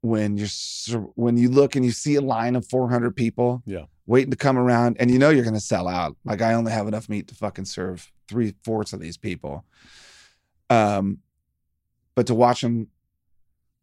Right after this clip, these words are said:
Speaker 1: come by the line and you get to hang and everyone's having a beer and it's outside and it smells like a fucking barbecue and there's music.
Speaker 2: Mm.
Speaker 1: Usually everywhere I cook, there's fucking music.
Speaker 2: Yeah.
Speaker 1: The last big one I did was this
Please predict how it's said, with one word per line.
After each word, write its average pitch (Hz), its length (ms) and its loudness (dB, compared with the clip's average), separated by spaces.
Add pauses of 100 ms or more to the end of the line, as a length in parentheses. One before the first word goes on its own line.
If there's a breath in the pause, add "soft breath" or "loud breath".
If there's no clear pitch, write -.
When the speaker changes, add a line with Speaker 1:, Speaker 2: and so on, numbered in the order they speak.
(120)
Speaker 1:
come 135 200 2
by 127 160 6
the 120 80 0
line 117 460 6
and 117 100 8
you 117 60 4
get 123 140 4
to 117 40 0
hang 117 560 4
and 117 80 2
everyone's 113 560 0
having 113 220 0
a 110 40 2
beer 117 600 4
and 117 100 2
it's - 380 -4
outside 107 800 2
and 107 100 0
it - 60 -12
smells 107 340 -2
like 107 140 -6
a - 40 -8
fucking 107 380 -4
barbecue 107 840 0
and 98 220 -4 (220 soft breath)
there's 120 180 4
music. 120 540 4
Speaker 2:
Mm. 95 60 -6
Speaker 1:
Usually 160 420 4
everywhere 127 420 6
I 117 80 2
cook, 107 280 -2
there's 101 180 -4
fucking 87 340 -4
music. 78 440 -6
Speaker 2:
Yeah. - 60 -18 (500 soft breath)
Speaker 1:
The 101 80 -2
last 104 400 2
big 107 160 2
one 104 200 -2
I 98 100 -2
did 98 200 0
was 98 140 -4
this 98 260 -6